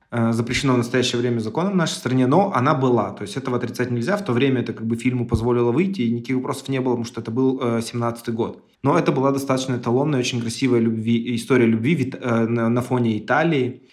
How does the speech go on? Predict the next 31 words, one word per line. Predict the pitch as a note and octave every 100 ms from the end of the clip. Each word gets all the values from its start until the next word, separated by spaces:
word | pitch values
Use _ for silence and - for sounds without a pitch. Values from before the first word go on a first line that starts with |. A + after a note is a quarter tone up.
| _
И | - C3+ D3+ D3+ - -
этот | E3+ F#3+
фильм | - F#3 G3
кажется | D3 E3+ F3 D3+
как | B2
будто | A#2 D#3+ -
бы | C3
его | B2 B2+ C3+
идейным | A#2 C#3 C3 A#2+
продолжателем, | A#2 A#2 B2 A#2 B2 - G2+ G2 G2
но | A#2 B2+ B2+ B2+ - - _
на | B2 A#2
фоне | - C#3 C#3+ C3 A#2+ G#2 - - _
«Назови | C3 A2 A#2
меня | A#2+ A2+
своим | - A2+
именем» | D#3 D3+
сильно | A2+ - C#3 B2+
ему | A#2+ B2
проигрывает | B2+ A#2 B2+ B2+ A#2 G#2 - - - _
в | _
плане | - B2+ C3+ B2+ A#2 - -
сценария | - - - B2 A#2 A#2 D3+ D3+ B2
и | - - B2 B2 C3 B2+
захватываемой-, | - A#2 A#2 B2+ B2 C3 B2 A#2 A#2
з-, | - B2 -
захватываемости | C3 C3 D3+ D3 C3 B2 B2 -
самой | C3+ C3 A#2
истории. | - C3+ A2 G2
Она | A#2 A#2+
настолько | A#2+ - D3+ D3 B2